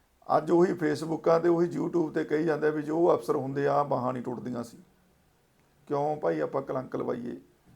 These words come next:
ਹਰੇਕ ਦੇ ਇਕੱਲਾ ਇਕੱਲਾ ਬੱਚਾ ਹੈ। ਹੁਣ ਇਹ ਪਰਚੇ ਦਰਜ ਹੋ ਗਏ, ਜਿਹੜੇ ਅਣਪਛਾਤੇ ਆ, ਹੋਰ ਹੈ, ਪੁਲਿਸ ਨੇ ਚੱਕ ਕੇ ਪਾ ਦੇਣੇ ਆ ਉੱਥੇ। ਤੁਰੇ ਫਿਰੋ ਤਹਿਸੀਲ ਫੂਲ ਦੇ ਵਿੱਚ, ਕੋਰਟ ਦੇ ਵਿੱਚ,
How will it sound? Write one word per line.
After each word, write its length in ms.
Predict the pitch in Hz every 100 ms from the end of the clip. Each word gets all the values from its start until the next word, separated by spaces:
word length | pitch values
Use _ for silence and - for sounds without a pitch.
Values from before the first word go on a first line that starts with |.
| _ _ _ _ _ _ _ _ _ _ _ _ _ _ 135
ਹਰੇਕ 200 | 147 131
ਦੇ 100 | 120
ਇਕੱਲਾ 280 | 156 147
ਇਕੱਲਾ 280 | 151 156 156
ਬੱਚਾ 380 | 135 139 - 156
ਹੈ। 260 | 151 143 - _ _ _ _ _ _ _ _ _ 151
ਹੁਣ 80 |
ਇਹ 60 | 156
ਪਰਚੇ 400 | 156 147 - 165
ਦਰਜ 320 | 151 147 143
ਹੋ 200 | 151 151
ਗਏ, 180 | 151 156
ਜਿਹੜੇ 180 | 156 160
ਅਣਪਛਾਤੇ 720 | 151 139 135 151 - 151 156
ਆ, 100 | 151
ਹੋਰ 280 | 139 147 147
ਹੈ, 240 | 147 - _ _ _
ਪੁਲਿਸ 260 | 156 151 151
ਨੇ 140 | 156
ਚੱਕ 240 | 147 147 147
ਕੇ 100 | 151
ਪਾ 280 | 139 135 139
ਦੇਣੇ 240 | 147 151
ਆ 60 | 147
ਉੱਥੇ। 400 | 147 147 135 - _ _ _
ਤੁਰੇ 220 | 147 156
ਫਿਰੋ 260 | 151 151 156
ਤਹਿਸੀਲ 440 | 151 135 147 147
ਫੂਲ 320 | 143 139 139 139
ਦੇ 120 | 147
ਵਿੱਚ, 240 | 143 147
ਕੋਰਟ 300 | 151 151 147
ਦੇ 120 | 143
ਵਿੱਚ, 460 | 143 147 151 143